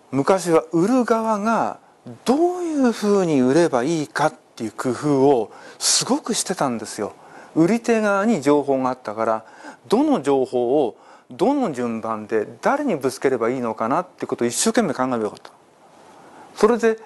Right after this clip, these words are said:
売れるかどうかが決まってたんですね。で、それが今どうなってるかっていうと、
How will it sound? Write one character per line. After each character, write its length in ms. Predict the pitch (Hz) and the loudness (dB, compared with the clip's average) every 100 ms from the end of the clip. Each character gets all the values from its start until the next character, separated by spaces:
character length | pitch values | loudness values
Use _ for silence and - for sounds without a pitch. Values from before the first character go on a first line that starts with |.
| - 156 | -6 2
売 80 | |
れ 100 | 170 | 4
る 80 | 208 | 4
か 140 | 156 120 | 0 -2
ど 80 | |
う 40 | 110 | -2
か 100 | 104 | -6
が 60 | |
決 140 | 104 131 | -4 -2
ま 120 | 135 | -2
っ 20 | |
て 100 | 135 | -2
た 100 | 107 | -6
ん 60 | 98 | -10
で 80 | - | -10
す 80 | |
ね。 140 | 120 208 - - - - - - | -10 -10 -16 -20 -20 -20 -20 -6
で、 60 | 151 | 0
そ 120 | 226 | 2
れ 60 | |
が 120 | 226 - | 2 2
今 320 | 294 302 147 | 2 2 2
ど 140 | 139 | 0
う 100 | 226 | 0
な 80 | 170 | 0
っ 40 | |
て 140 | - 120 | -2 -4
る 100 | 110 | -2
か 120 | 104 | -4
っ 40 | |
て 160 | - 113 | -4 -4
い 40 | |
う 60 | 107 | 0
と、 340 | - 127 98 | 4 4 2